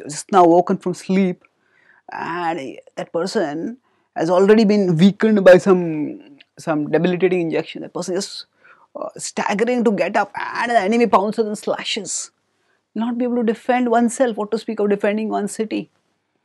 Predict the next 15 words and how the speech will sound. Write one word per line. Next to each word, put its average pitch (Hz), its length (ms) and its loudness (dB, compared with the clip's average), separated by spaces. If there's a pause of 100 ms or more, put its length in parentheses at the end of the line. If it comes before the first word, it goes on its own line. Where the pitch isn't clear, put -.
(180)
So - 140 -18
like 160 160 -16
that, 185 400 -12 (360)
we 151 160 -6
have 185 120 -6
to 190 80 -6
understand 185 720 -8
that 202 240 -8 (420)
our 156 140 -4
intelligence 190 800 -2
is 196 120 -6
our 185 180 -4
guard, 139 500 -6 (380)
but 165 180 2
then 240 300 2